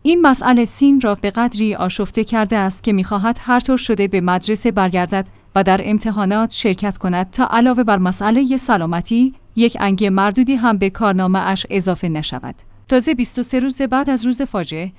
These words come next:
مادر سین در روز چهارشنبه بیست و چهار اردیبهشت برای دریافت بیمه خسارت به آموزش و پرورش فراخوانده شده است.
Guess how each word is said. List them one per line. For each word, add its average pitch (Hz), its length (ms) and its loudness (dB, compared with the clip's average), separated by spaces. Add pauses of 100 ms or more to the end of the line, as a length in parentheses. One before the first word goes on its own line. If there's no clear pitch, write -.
(300)
مادر 202 360 0
سین 262 320 2
در 220 180 0
روز 226 200 -4
چهارشنبه 214 680 -4
بیست 208 260 -6
و 196 40 -2
چهار 202 420 -6
اردیبهشت 190 680 -4
برای 214 340 -2
دریافت 185 480 -4
بیمه 214 420 -2
خسارت 214 560 -6
به 190 120 -4
آموزش 165 580 -6
و 196 100 -2
پرورش 190 600 -4
فراخوانده 180 500 -4
شده 143 220 -12
است. - 340 -16